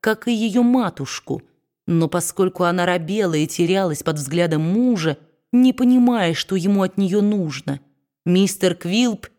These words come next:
не замедлил объяснить замешательство жены по-своему и, восторгаясь собственной проницательностью,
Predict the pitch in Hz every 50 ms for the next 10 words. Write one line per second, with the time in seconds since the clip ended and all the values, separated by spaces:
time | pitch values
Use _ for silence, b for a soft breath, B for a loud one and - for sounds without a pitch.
0 | _ _ _ - 214 240 262 269 202 262 269 262 254 233 185 160 143 147 147 143
1 | 151 143 143 160 156 - - 170 175 180 160 147 165 165 165 156 - - 175 165
2 | - 156 147 - - 160 160 147 151 180 185 220 262 294 285 - - _ _ _
3 | _ - 160 - - - - - 147 139 135 135 143 185 226 254 277 269 269 _
4 | _ _ _ _ _ _ _ _ - 220 277 330 262 320 - - - - 269 262
5 | 240 220 262 262 240 233 - - - - 190 185 - - - 175 175 170 156 -
6 | 160 156 160 147 - - 247 269 277 - 269 262 262 262 254 - - - 208 226
7 | 226 220 -